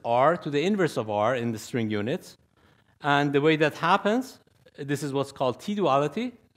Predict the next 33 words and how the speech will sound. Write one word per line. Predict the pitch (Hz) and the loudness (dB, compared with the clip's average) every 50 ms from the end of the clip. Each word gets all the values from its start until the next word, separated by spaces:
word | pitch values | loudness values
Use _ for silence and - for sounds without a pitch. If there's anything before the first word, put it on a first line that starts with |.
| _ | _
one | - 127 127 | -8 -6 -6
of | 127 120 | -6 -6
the | 120 123 120 113 | -6 -6 -6 -4
old | 123 135 139 147 151 143 127 120 - - _ _ | -4 -2 0 0 0 -2 -4 -10 -20 -20 _ _
dualities | 135 131 127 131 127 131 127 117 | 0 2 2 2 2 -2 -4 -6
discovered | 120 - - 151 139 131 131 127 | -8 -4 0 2 2 2 2 -2
in | 123 | -4
string | 120 - - 254 302 285 | -4 -4 -2 -2 -2 0
theory, | - - 175 147 147 165 196 196 - - - - - _ _ _ _ - | 0 0 2 4 4 2 2 -2 -6 -14 -20 -20 -20 _ _ _ _ -4
is | 220 | -2
a | 214 208 | -2 0
statement | 208 - 220 214 214 208 190 | 4 4 4 4 4 4 4
that | 185 185 180 | 4 4 4
if | - | 2
you | 185 175 | 0 0
have | 160 165 170 165 156 | 4 4 4 4 4
a, | 156 151 147 143 135 127 - - - _ _ - | 4 4 4 4 2 -2 -4 -10 -18 _ _ -2
a | - 147 | 0 2
light | 151 165 185 214 240 233 - | 4 6 6 6 6 4 2
wave | 175 147 135 139 131 | 0 0 2 2 0
in | 143 139 | 0 0
one | 135 131 131 131 | 2 2 0 0
context, | 127 - 131 117 110 110 - 165 196 202 - - - _ _ _ _ _ _ _ _ - | -2 -4 -6 -6 -6 -4 -2 -2 -2 -4 -6 -14 -20 _ _ _ _ _ _ _ _ -14
it | 202 185 | -14 -6
corresponds | - - 202 190 175 - - - 156 147 147 151 151 143 - - | -2 0 2 2 0 0 -2 0 2 2 2 0 -2 -4 -8 -12
to | - 156 151 139 | -10 -6 -2 0
a | 135 135 135 131 127 120 - - - - - _ _ | 2 2 2 2 0 -2 -6 -12 -20 -20 -20 _ _
wound | - 127 135 151 170 175 180 175 | -4 2 6 6 6 6 6 2
string | - - - 156 151 156 160 | -2 -4 -2 0 0 2 2
on | 170 175 | 0 2
the | 180 | 4
other | 190 214 202 185 143 | 4 4 4 4 0
side. | - - 101 92 87 87 | -2 -6 -8 -8 -10 -14